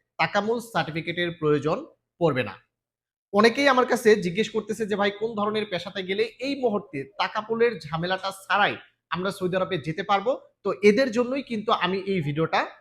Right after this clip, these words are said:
সাজিয়েছি। তবে এখানে একটা শর্ত আছে, যে পেশাগুলোর কথা বলবো, এই পেশাগুলোতে তাকামুল সার্টিফিকেটের প্রয়োজন পড়বে না ঠিকই, কিন্তু আপনি সৌদি আরবে আসার পর সব ধরনের কাজ কিন্তু আপনি করতে পারবেন না।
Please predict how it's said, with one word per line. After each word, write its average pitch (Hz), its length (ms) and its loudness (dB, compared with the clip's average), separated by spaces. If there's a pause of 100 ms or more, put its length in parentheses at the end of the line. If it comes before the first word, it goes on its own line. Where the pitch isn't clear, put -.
(180)
সাজিয়েছি। 135 580 -4 (500)
তবে 214 180 6
এখানে 247 340 4
একটা 262 160 0
শর্ত 233 360 2
আছে, 165 300 2 (420)
যে 175 240 6
পেশাগুলোর 226 580 4
কথা 233 220 4
বলবো, 190 380 4
এই 233 240 -2
পেশাগুলোতে 226 800 -2 (100)
তাকামুল 233 340 -4
সার্টিফিকেটের 214 640 -2
প্রয়োজন 214 440 2 (120)
পড়বে 262 260 4
না 247 100 0
ঠিকই, 170 480 -6 (280)
কিন্তু 247 220 2
আপনি 262 200 0
সৌদি 214 300 2
আরবে 233 200 2
আসার 214 420 -2
পর 220 360 4 (280)
সব 196 400 0
ধরনের 214 420 0
কাজ 180 180 0 (140)
কিন্তু 185 240 -6
আপনি 175 240 -4 (100)
করতে 196 680 -4 (180)
পারবেন 151 300 2
না। 107 180 -10